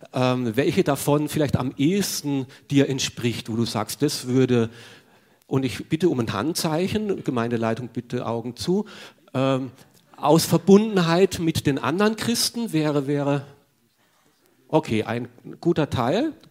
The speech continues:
Man darf auch mehrfach antworten, ja. Äh, um Jesus besser kennenzulernen,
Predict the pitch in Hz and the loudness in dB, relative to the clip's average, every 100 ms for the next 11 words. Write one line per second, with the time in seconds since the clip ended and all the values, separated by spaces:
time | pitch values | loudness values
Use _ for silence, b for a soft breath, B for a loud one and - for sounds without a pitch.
0 | _ B B B B - 131 139 160 151 | _ B B B B -6 -2 -2 -2 -4
1 | 143 127 123 131 113 110 107 95 98 98 | -2 -2 -2 -2 -4 -8 -6 -8 -8 -8
2 | 117 B B B - 120 117 - 180 143 | -8 B B B -4 -2 -2 -2 -2 0
3 | 127 160 208 180 135 131 147 - 143 190 | 2 2 2 0 0 0 -2 -2 -2 -2
4 | - 170 151 170 226 | 0 0 0 -2 -4